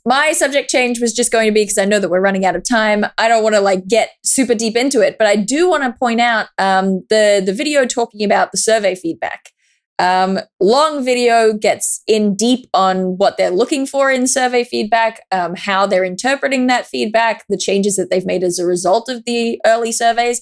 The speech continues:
And I think that that's, uh, just a really great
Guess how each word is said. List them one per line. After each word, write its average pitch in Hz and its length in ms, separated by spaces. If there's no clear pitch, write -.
And 214 100
I 220 100
think 226 200
that 214 120
that's, 202 520
uh, 196 400
just 214 260
a 190 100
really 226 640
great 202 380